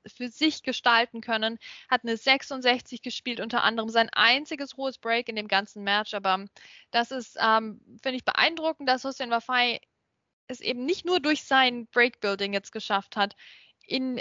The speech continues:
diesen Entscheidungsframe zu kommen, sondern eben gerade auch durch das Zusammenklauben von Punkten, durch die taktische Komponente,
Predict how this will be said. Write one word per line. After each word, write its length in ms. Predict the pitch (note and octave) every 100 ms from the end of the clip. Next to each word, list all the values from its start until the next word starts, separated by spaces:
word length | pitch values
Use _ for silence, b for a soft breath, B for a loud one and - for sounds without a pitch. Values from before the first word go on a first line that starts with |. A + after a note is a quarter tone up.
| - A3
diesen 200 | C4 G#3+
Entscheidungsframe 600 | G#3+ C4 C4 C4 B3+ B3
zu 100 | C#4
kommen, 300 | C4+ C4 C4
sondern 260 | A3+ A3+
eben 160 | A3+ A3+
gerade 360 | A3 A#3+ B3+
auch 180 | - A#3
durch 420 | - A#3+ A#3 - -
das 320 | A3 - - -
Zusammenklauben 840 | - A#3 B3 C4+ C4+ - A3 A3+ A#3
von 180 | A#3+ A3+
Punkten, 560 | B3 A#3 A#3 A3 A3
durch 160 | G#3+ G#3+
die 120 | A3+
taktische 580 | - B3+ _ A3+ - A3+
Komponente, 720 | A3+ G#3+ G#3+ G#3 G3+ G#3 G#3